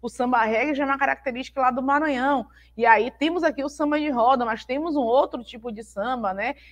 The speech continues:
que é a característica lá do Rio de Janeiro, que já é mais, é, Rio de Janeiro e São Paulo. Então, cada localidade aí, né, cada estado vai ter essa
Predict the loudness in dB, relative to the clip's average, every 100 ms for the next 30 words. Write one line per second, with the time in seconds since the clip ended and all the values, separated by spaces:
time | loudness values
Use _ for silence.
0 | _ 0 2 4 2 0 -2 -4 -4 -2
1 | 0 0 -2 -6 -8 -8 -8 0 0 0
2 | -4 -2 2 2 0 -4 -6 _ _ _
3 | _ _ _ 4 8 8 8 6 2 -2
4 | -4 -2 0 2 2 0 -4 -4 2 4
5 | 4 0 -4 -8 -8 -20 _ 2 4 4
6 | 4 2 4 2 2 2 2 2 0 -2
7 | 0 -2 -4 0 0 0 -6 -2 -2 0
8 | -4 -4 0 2 2 0 -2 -4